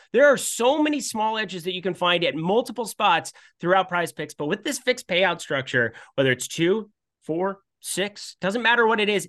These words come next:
it remains the same. So yes, you can play two through six players in one card, fire it up, win up to twenty-five X your money. And, uh, again, lots of fun. I'm gonna be doing a ton of content here coming very shortly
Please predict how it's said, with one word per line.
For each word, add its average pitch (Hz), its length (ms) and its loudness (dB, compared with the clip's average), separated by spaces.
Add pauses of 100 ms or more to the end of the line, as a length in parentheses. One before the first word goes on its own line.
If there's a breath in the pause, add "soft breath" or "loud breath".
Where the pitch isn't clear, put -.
it 240 200 -2
remains 208 680 -2
the 190 120 -10
same. 160 460 -2
So 165 140 -6
yes, 180 240 -2
you 175 60 -8
can 165 100 -2
play 170 280 -2
two 247 500 -4 (380 loud breath)
through 196 260 0
six - 460 -6
players 208 460 0
in 202 300 0
one 240 240 0
card, 190 440 0 (180 loud breath)
fire 262 440 2
it 196 80 2
up, 175 220 -2
win 208 140 -6
up 214 100 -10
to 175 80 -14
twenty-five 190 500 0
X 151 240 -2
your 143 80 -4
money. 127 380 -2
And, 123 340 -6
uh, 120 220 -4 (260)
again, 120 220 -6
lots 147 280 -2
of 135 120 -10
fun. 127 200 -2
I'm 135 160 -2
gonna 147 120 -4
be 131 80 -8
doing 127 320 -4
a 101 160 -10
ton 165 400 -4
of 120 80 -4
content 120 480 -6
here 117 160 -4
coming 120 280 -8
very 123 200 -2
shortly 117 520 -6